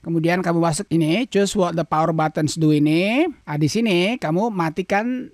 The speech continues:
fast startup-nya, teman-teman. Ini yang biasa mengganggu. Nah, ka-, karena nggak bisa kita uncheck, kita masuk sini. Change settings that are currently unavailable. Jadi rubah settingan yang tidak tersedia. Kamu klik ini. Nah, kemudian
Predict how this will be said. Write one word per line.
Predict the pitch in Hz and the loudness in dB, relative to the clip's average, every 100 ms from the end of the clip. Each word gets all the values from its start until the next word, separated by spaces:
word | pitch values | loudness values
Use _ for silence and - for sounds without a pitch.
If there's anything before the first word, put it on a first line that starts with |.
| _ | _
fast | - 175 156 175 | -6 -6 -2 -4
startup-nya, | 170 165 190 185 | -2 -4 -2 -2
teman-teman. | 175 170 165 147 | -2 -2 -2 -4
Ini | 160 185 208 196 | -2 -2 0 0
yang | 165 160 | 0 2
biasa | 160 160 170 | 0 0 -2
mengganggu. | 165 156 151 147 160 156 139 113 - | 2 2 2 2 0 0 -2 -4 -10
Nah, | 160 156 | -8 -8
ka-, | - 170 - | -8 -8 -4
karena | 175 175 175 175 175 | -2 0 0 -2 -2
nggak | 170 165 | -2 -2
bisa | 202 160 | -4 -4
kita | 180 180 170 170 | -4 -4 -2 -2
uncheck, | 160 156 226 - | -2 -2 -4 -4
kita | 160 | -6
masuk | 165 143 165 | -6 -4 -4
sini. | 139 131 | -4 -6
Change | 180 190 196 - | -4 -4 -4 -10
settings | - 180 165 208 202 - | -6 -4 -2 -2 -2 -4
that | 151 170 165 - | -2 -2 -2 -6
are | 160 | -6
currently | 151 160 175 180 170 | -2 -2 0 0 0
unavailable. | 160 160 151 156 160 170 190 247 - 160 | 0 0 -2 -2 -2 0 0 0 -6 -6
Jadi | 165 | -4
rubah | 170 165 196 | 0 0 0
settingan | 180 156 170 170 | -2 -2 -2 -2
yang | 175 | -2
tidak | 165 165 185 | 0 -2 -2
tersedia. | 170 165 160 180 285 311 _ | -4 0 0 2 0 -4 _
Kamu | 175 170 156 | -4 -4 -2
klik | 180 180 | -4 0
ini. | 175 170 208 262 392 - | 0 2 2 0 0 -6
Nah, | 160 151 | -14 -10
kemudian | 143 156 151 175 202 | -4 -2 0 -2 -2